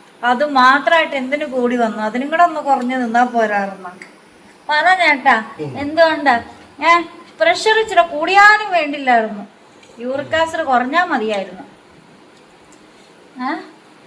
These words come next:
Speaker 2: പ്രഷറും ഇതും നോർമൽ നിൽക്കണം.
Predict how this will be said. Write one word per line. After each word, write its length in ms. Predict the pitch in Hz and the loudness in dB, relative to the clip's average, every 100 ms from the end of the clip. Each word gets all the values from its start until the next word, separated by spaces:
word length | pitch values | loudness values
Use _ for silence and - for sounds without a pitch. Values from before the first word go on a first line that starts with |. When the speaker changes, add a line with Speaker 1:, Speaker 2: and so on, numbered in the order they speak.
| - _ - _ | -20 _ -20 _
Speaker 2:
പ്രഷറും 380 | 113 - 139 165 151 - - _ - _ _ - | -20 -20 -18 -16 -18 -20 -20 _ -20 _ _ -20
ഇതും 200 | 151 147 151 - - - _ _ - - - - 135 | -20 -20 -20 -20 -20 -20 _ _ -20 -20 -20 -20 -20
നോർമൽ 380 | 123 120 127 151 135 | -20 -18 -16 -14 -16
നിൽക്കണം. 280 | 104 113 | -18 -20